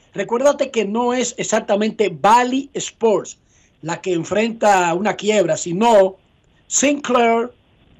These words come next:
Diamond Group, eh, que compró los derechos y renombró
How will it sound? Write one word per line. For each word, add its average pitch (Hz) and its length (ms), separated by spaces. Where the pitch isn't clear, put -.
Diamond 226 600
Group, 220 400
eh, 170 340
que 180 140
compró 185 320
los 226 160
derechos 220 680
y 170 120
renombró 175 840